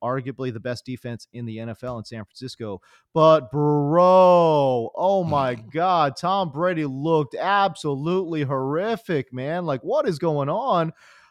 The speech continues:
Speaker 1: I think, again, this is a fair question to ask. Is my dude Tom Brady, who's, like, A A R P membership, like, is he done? Like, is he done, done? Because, bro, he looked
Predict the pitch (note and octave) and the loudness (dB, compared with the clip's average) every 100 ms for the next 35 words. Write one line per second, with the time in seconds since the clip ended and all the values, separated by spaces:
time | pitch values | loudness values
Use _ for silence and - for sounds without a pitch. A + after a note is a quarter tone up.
0 | _ - B3 F#4 - E4+ G3+ - D4 - | _ 2 4 4 0 -6 -4 0 0 0
1 | - G4+ C#4 D#3+ - C#4+ - D4+ D#4 D#4 | -10 -4 -2 -2 -2 -6 -6 -10 -6 -8
2 | _ D#4 D#4+ D#4+ D#4+ E4 C#4 - D#4+ A#3 | _ 0 0 0 -6 -2 -2 -2 -8 -8
3 | - F#4+ E4 F3+ - _ _ - A#3 F#3+ | -6 -4 0 -2 -2 _ _ -8 -6 0
4 | A#3 F#3 A3 E4 G4 G4 C4+ B3 F3+ G#3+ | 0 0 -4 -2 -2 0 0 0 0 0
5 | A#3+ E4 F4 A#3 A#3+ F#3+ G#3+ G3 - - | 0 0 -2 0 0 0 2 0 -2 0
6 | A#3+ C#4 C4+ C4+ G#3 A3 D#3+ - B3+ F3 | 0 4 2 2 4 4 4 -4 -2 0
7 | F3+ A#3 D4 - D4+ - G#3 F3 _ _ | 0 -2 -8 -6 -10 -2 0 0 _ _
8 | _ - G#3 - E4+ G#3 A2 F3 C4+ G4 | _ -2 -2 0 -4 -4 -2 2 4 2
9 | F#4 A3+ F#3+ G#3+ G#3 F4+ F3 A2 G#3 D#4 | 0 -2 -2 -2 -4 -4 -6 0 0 0
10 | F4 A#3 A3+ D#4+ D#4+ A#3+ G#3+ G#3 D#3 - | -4 -4 -2 -2 -6 -6 -4 -4 -6 -4
11 | F4+ A#3+ C#4 E4+ B3 D#3 | -2 0 -2 0 0 0